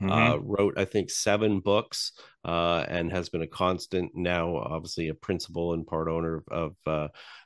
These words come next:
Speaker 2: uh, Match Play, which, you know, obviously works with lots of golf courses around,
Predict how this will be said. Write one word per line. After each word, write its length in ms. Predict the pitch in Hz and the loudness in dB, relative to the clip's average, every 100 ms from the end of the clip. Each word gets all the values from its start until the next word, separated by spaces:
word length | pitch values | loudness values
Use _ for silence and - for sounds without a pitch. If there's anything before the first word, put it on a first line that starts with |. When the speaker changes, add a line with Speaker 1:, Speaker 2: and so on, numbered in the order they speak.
| - | -10
Speaker 2:
uh, 140 | 69 | -8
Match 460 | 71 85 85 - - | -2 0 0 -2 -2
Play, 240 | 90 87 | 0 2
which, 320 | 80 71 - - | 0 -4 -6 -8
you 100 | - | -8
know, 140 | 64 | -6
obviously 400 | 82 71 82 85 | -8 -10 -10 -8
works 340 | 82 80 - | -6 -6 -8
with 120 | - 82 | -8 -4
lots 240 | 78 - | -4 -6
of 40 | |
golf 220 | - 80 78 | -6 -6 -4
courses 460 | - 82 - 76 | -4 -4 -6 -6
around, 440 | 80 87 85 85 | 0 2 2 0